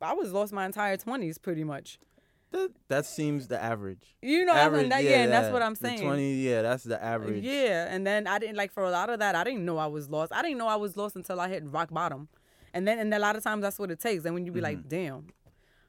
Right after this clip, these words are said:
Speaker 1: like, I'm really homeless
Speaker 2: Word,
Speaker 1: right now.
Speaker 2: I gotta need, I need
Speaker 1: Nah, I
Speaker 2: a
Speaker 1: need
Speaker 2: real
Speaker 1: to get
Speaker 2: nigga
Speaker 1: my shit
Speaker 2: moment.
Speaker 1: together."
Speaker 2: Yeah,
Speaker 1: Yeah.
Speaker 2: real nigga moment.
Speaker 1: <laughs>
Speaker 2: I, I was, I was lost up until twenty-eight.
Speaker 1: Word, and you know, a lot of it's just that, that's just regular shit.
Speaker 2: Yeah, it's just
Speaker 1: Even,
Speaker 2: regular
Speaker 1: you
Speaker 2: shit.
Speaker 1: know,
Speaker 2: But
Speaker 1: yeah.
Speaker 2: then at, once you reach a point,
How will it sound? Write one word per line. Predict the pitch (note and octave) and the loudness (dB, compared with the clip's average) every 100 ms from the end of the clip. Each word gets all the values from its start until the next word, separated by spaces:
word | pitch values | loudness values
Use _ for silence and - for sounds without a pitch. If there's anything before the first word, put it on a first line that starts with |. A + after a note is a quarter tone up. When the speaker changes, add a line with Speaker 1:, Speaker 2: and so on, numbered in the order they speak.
| - | -16
Speaker 1:
like, | C#3 | -10
I'm | E3 G#3 | -6 -4
really | F#3 F#3 | -4 -4
homeless | A3+ G#3 C#3+ A2+ | -4 -6 -6 -2
Speaker 2:
Word, | G#2+ | -2
Speaker 1:
right | G2 | 0
now. | G2+ | -2
Speaker 2:
I | A2 | 0
gotta | G#2+ G#2 | -2 -2
need, | G#2 G2 | -4 -6
I | G#2 | -6
need | |
Speaker 1:
Nah, | A2+ F3+ | -2 0
I | |
Speaker 2:
a | |
Speaker 1:
need | G#3 | 0
Speaker 2:
real | G3 | 2
Speaker 1:
to | - | 4
get | F#3 | 2
Speaker 2:
nigga | |
Speaker 1:
my | F3+ F3+ | 2 0
shit | G#3 | 0
Speaker 2:
moment. | G#3 | 0
Speaker 1:
together." | F#3 E3+ D#3+ E3 | 0 2 2 2
Speaker 2:
Yeah, | G#3+ C#4 | 4 8
Speaker 1:
Yeah. | C#4 G#3 A#3+ | 10 10 6
Speaker 2:
real | B2 A#2 | 2 -2
nigga | A#2+ A2 | -2 -6
moment. | G2+ G2 F#2+ D#4+ F#4 - | -6 -8 -4 -4 -4 -4
Speaker 1:
<laughs> | F4+ - | -4 -2
Speaker 2:
I, | A2+ B2 A#2 | 0 2 0
I | F2+ A#2+ C3 | -2 -2 0
was, | B2+ B2 A#2 - | 0 -4 -6 -6
I | A#2+ | -2
was | B2+ A2+ | -2 0
lost | B2 B2+ B2 | 0 2 0
up | A#2+ A#2 | -4 -8
until | A2 A#2+ | -6 -6
twenty-eight. | G#2+ C3 A#2+ G#2+ A#2 - _ _ _ _ _ - | -4 -4 -2 -2 -2 -6 _ _ _ _ _ -14
Speaker 1:
Word, | F3+ A3+ G#3+ F#3 | -4 0 2 2
and | G3 A#3+ | 0 -2
you | |
know, | C#4+ C#4 C#4 | -2 0 0
a | |
lot | C4 C4 | 0 -2
of | C4+ | -4
it's | A#3 A3+ | -10 -8
just | B3 A#3 | -8 -6
that, | C4 F4+ | -2 -2
that's | E4+ D#4+ | -2 -6
just | E4+ C4+ | -6 -8
regular | D3 D3+ D3+ D3 | -6 -6 -4 -8
shit. | D#3+ C#3+ D3 | -10 -12 -8
Speaker 2:
Yeah, | B2 A#2 A#2 | -2 0 0
it's | |
just | B3 | 0
Speaker 1:
Even, | B3+ A3+ | 0 0
Speaker 2:
regular | G#3+ G3+ | 0 -2
Speaker 1:
you | |
Speaker 2:
shit. | G3+ | -2
Speaker 1:
know, | F#3 F#3+ F#3 | -4 -2 0
Speaker 2:
But | |
Speaker 1:
yeah. | - | 4
Speaker 2:
then | E3+ E3+ | 4 4
at, | D#3+ B2+ | 2 0
once | A2 C#3 C#3+ | -2 -2 -2
you | C#3+ | -2
reach | C#3+ C#3 | -2 -2
a | B2 | -4
point, | - C#3+ A#2+ | 0 0 0